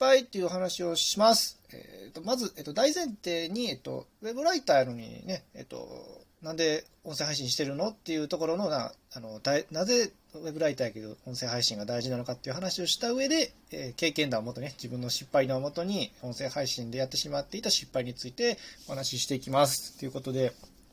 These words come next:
ちょっと冒頭からね、ちょっとしんどい声出してしまってすいません。で、まあ、大前提として、あの、ウェブライターだったら文章を書くから、え？音声配信ね、うん、うん、コタさんしてるけど、いらないんじゃないかって思われる方もね、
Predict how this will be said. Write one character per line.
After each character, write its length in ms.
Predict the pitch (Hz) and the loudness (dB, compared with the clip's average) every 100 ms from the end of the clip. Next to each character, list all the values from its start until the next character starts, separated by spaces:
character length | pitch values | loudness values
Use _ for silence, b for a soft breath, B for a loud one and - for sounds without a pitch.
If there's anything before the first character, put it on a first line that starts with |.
| - - | -14 -6
ち 80 | |
ょ 40 | 135 | -6
っ 20 | |
と 60 | 123 | -2
冒 160 | 135 | -2
頭 120 | 143 | 2
か 120 | 131 131 | 6 6
ら 100 | 110 | 4
ね、 100 | 117 | -4
ち 60 | - | -6
ょ 20 | |
っ 20 | |
と 60 | - | -4
し 120 | 120 | -4
ん 80 | 123 | 0
ど 220 | 127 127 | 2 2
い 140 | 113 | -2
声 200 | - 120 | -4 -2
出 80 | 110 | 0
し 60 | - | -2
て 60 | |
し 80 | 113 | -4
ま 60 | 107 | -8
っ 20 | |
て 100 | - | -10
す 60 | 113 | -8
い 40 | |
ま 100 | 107 | -6
せ 100 | 113 | -6
ん。 40 | - - | -8 -2
で、 220 | 156 123 B B B B B | -2 -2 B B B B B
ま 80 | 220 | 4
あ、 20 | |
大 140 | 202 262 | 6 8
前 100 | 269 | 6
提 160 | 165 135 | 4 4
と 120 | 131 | 2
し 100 | - | 2
て、 320 | 151 127 110 - | 4 4 4 -4
あ 40 | |
の、 180 | 123 131 | -8 -4
ウ 40 | 139 | -2
ェ 120 | 160 | -2
ブ 160 | 226 | -2
ラ 140 | 359 440 | 0 0
イ 80 | - | 4
タ 160 | 135 | 8
ー 760 | 120 110 107 107 - - - - | 8 8 4 -2 -8 -14 -12 -6
だ 80 | |
っ 40 | 113 | -6
た 120 | - | -4
ら 100 | 107 | -4
文 280 | 104 339 381 | -2 -2 2
章 220 | - 120 | 2 0
を 60 | 101 | -2
書 60 | 104 | -10
く 160 | - | -8
か 140 | 127 110 | 2 6
ら、 280 | 113 104 - B B B B B B B B B B - | 6 4 0 B B B B B B B B B B -2
え？ 220 | 147 330 320 | 0 0 0
音 200 | 139 262 | 2 2
声 120 | 359 | 4
配 160 | 330 320 | 4 4
信 380 | - 117 107 113 | 4 0 -2 -2
ね、 180 | 202 120 - - 147 127 - - | -4 -4 -12 -16 -12 -10 -12 -12
う 40 | 139 | -6
ん、 180 | 123 147 | -4 -4
う 20 | |
ん、 40 | |
コ 100 | 151 | 2
タ 100 | 208 | 4
さ 100 | 135 | 6
ん 60 | 110 | 4
し 60 | - | 2
て 100 | 156 | 2
る 100 | 143 | 2
け 80 | |
ど、 120 | 117 107 | -2 -6
い 640 | 123 202 262 302 311 311 | -4 -2 -2 -2 -4 4
ら 120 | 311 | 6
な 100 | 349 | 8
い 40 | 151 | 8
ん 20 | |
じ 60 | |
ゃ 40 | 127 | 6
な 80 | 127 | 4
い 40 | |
か 120 | 120 | 2
っ 20 | - | -2
て 200 | - 127 | -6 -2
思 140 | 160 | 6
わ 140 | 175 | 8
れ 60 | 175 | 8
る 80 | 165 | 6
方 220 | 151 110 | 6 4
も 100 | 104 | -4
ね、 180 | 107 | -6